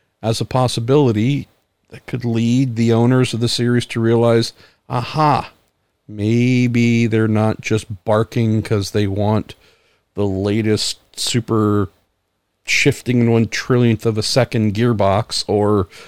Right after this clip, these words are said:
whatever. They just want something they can use to share and get more people interested in the series and be a conduit for their love for IndyCar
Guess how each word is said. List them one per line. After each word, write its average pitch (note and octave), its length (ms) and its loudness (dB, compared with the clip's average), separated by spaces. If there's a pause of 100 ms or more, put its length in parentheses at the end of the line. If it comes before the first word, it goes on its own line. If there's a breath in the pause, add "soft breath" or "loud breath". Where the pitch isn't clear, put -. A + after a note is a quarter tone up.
(140 loud breath)
whatever. A#2 540 2 (1000 soft breath)
They A2+ 100 -8
just - 320 -4
want A2+ 220 -2
something G#2+ 520 -2
they G2+ 140 -2
can G2+ 240 -6
use G#2 540 0 (800)
to - 120 -2
share A2 760 0
and G#2+ 180 -4
get - 180 -4
more G#2+ 180 0
people G#2 540 -6 (140)
interested B2 580 -4
in G#2+ 140 -2
the G#2 60 -4
series A2+ 640 -4 (580 soft breath)
and A2 180 -2
be A2+ 140 -2
a G#2 40 -2
conduit A#2 600 -2
for A#2+ 140 -6
their G2+ 160 -4
love G2+ 600 -2
for - 180 -6
IndyCar G#2+ 760 -4